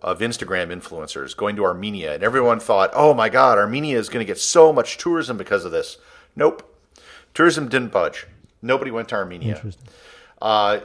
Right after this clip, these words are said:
Speaker 1: and it, because nobody is following Kim Kardashian for travel advice. And the kind of person that's gonna go to Armenia is probably not the kind of person that follows Kim Kardashian.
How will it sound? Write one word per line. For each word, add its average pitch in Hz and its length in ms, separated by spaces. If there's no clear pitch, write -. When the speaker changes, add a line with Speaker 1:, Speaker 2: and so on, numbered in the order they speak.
Speaker 1:
and 123 120
it, 120 120
because 123 640
nobody 160 440
is 160 100
following 156 420
Kim 151 200
Kardashian 139 640
for - 120
travel 135 340
advice. 78 540
And 95 300
the 110 120
kind 165 320
of - 120
person - 380
that's 107 160
gonna 117 200
go 110 240
to 123 200
Armenia 104 640
is - 160
probably 170 640
not 143 240
the - 60
kind 123 240
of - 120
person 120 340
that 101 100
follows 98 340
Kim 98 180
Kardashian. 76 520